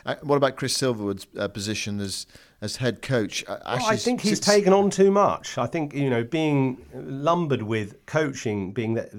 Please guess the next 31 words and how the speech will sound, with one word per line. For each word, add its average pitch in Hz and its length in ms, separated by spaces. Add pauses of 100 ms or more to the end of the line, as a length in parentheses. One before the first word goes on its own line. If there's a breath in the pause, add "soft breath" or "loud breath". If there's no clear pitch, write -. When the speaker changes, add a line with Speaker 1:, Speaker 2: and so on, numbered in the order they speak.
Speaker 2:
effectively 107 480
the 92 120
head 104 180
coach 101 260
in 110 60
all 123 160
three 98 260
formats 87 720
and 131 340
being 101 240
the 90 80
chief 95 300
selector 92 600
is 123 120
just - 240
too 208 200
much 214 280
for - 80
one 76 260
person. 73 500 (400 soft breath)
And 139 320
I 151 140
think, - 500 (140)
you 156 100
know, 131 100
especially 139 600
Test 127 340
cricket - 380
is 95 140
so 151 320
sophisticated 139 1080